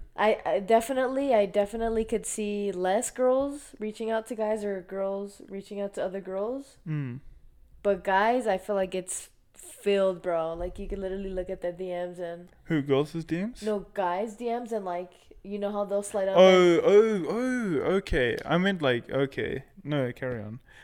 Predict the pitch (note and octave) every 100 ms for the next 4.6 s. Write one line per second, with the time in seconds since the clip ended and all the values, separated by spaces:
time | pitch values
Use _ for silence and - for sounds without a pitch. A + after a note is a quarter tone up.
0 | - D#3+ - F3 D#3 B2+ C3 B2 - D3
1 | - G#3+ G3+ D#3+ D#3 D3 D#3+ F3 D3 C3
2 | G2+ C#3+ D#3 C#3+ C#3 D3 C3+ B2+ B2+ C3
3 | C3+ C3 C3+ C3 B2+ C3+ - C#3 C3 A#2+
4 | B2 C3 - - D3